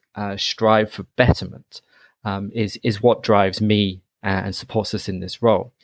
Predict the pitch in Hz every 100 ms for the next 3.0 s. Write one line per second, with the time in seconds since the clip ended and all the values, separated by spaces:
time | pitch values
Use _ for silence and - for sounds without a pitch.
0 | - - - - 113 113 - 143 131 175
1 | 151 156 214 185 160 143 135 131 - -
2 | 214 202 139 120 117 - 120 - 117